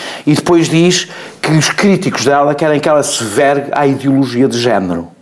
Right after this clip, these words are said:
Quem assistiu ao debate sabe que não se falou de discriminação, de igualdade, de direitos L G B T. Estava-se a falar de deontologia, terapias e doenças. Em todo o debate, em nenhum momento,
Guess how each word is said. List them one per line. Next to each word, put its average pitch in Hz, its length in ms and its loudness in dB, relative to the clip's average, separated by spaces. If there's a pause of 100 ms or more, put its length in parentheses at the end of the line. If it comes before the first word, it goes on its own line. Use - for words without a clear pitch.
(760)
Quem 202 160 2
assistiu - 340 0
ao 131 60 2
debate 117 320 -2
sabe 113 220 -4
que - 80 -10
não 113 100 0
se - 80 -8
falou 98 420 0 (280)
de 175 120 0
discriminação, 127 760 0 (340)
de 160 100 0
igualdade, 117 640 -2 (160)
de 156 120 -2
direitos 180 380 2
L 165 100 0
G 147 80 -2
B 147 120 0
T. - 160 -8
Estava-se 113 360 -4
a 117 40 -8
falar 165 180 0
de 180 60 -8
deontologia, 151 800 0 (180)
terapias 131 480 -2
e 143 60 -2
doenças. 107 400 -4 (640)
Em 196 180 2
todo 262 340 0
o 214 40 -2
debate, 185 320 0
em 196 40 2
nenhum 202 340 4
momento, 151 420 0